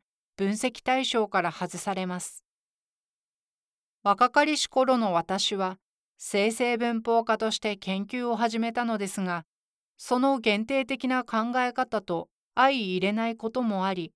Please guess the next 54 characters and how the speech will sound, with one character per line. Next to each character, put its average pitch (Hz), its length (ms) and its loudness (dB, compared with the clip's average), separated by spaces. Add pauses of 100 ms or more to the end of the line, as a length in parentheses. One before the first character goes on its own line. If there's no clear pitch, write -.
(580)
主 - 240 -4
流 214 240 2
の 240 220 -2
生 202 260 0
成 254 240 0
文 254 220 0
法 214 220 2
と 196 160 0
は 170 260 4
別 175 260 -4
の 240 160 2
ア 254 80 0
プ 269 140 -4
ロ 277 140 4
ー - 20 -8
チ - 160 -4
を 190 120 0
研 175 280 -8
究 220 220 0
す 220 140 -6
る 226 120 0
こ 233 100 -4
と 247 140 -4
に 220 120 -2
な 170 120 -2
り 160 100 -6
ま 170 140 -6
し - 80 -8
た。 156 220 -10 (1300)
も 185 140 0
ち 220 160 2
ろ 220 140 2
ん、 170 100 -8 (540)
研 269 220 0
究 330 200 2
者 302 160 2
た 233 120 -2
ち 220 140 -4
が 175 300 2
こ - 120 -8
の 202 160 2
よ 247 180 0
う 240 40 -2
な 196 160 0
研 185 260 -4
究 247 220 -6
哲 247 240 -4
学 254 220 0
を 208 140 4
持 202 160 -2
つ 202 160 -4
意 214 100 0
義 208 160 2
を 175 180 -2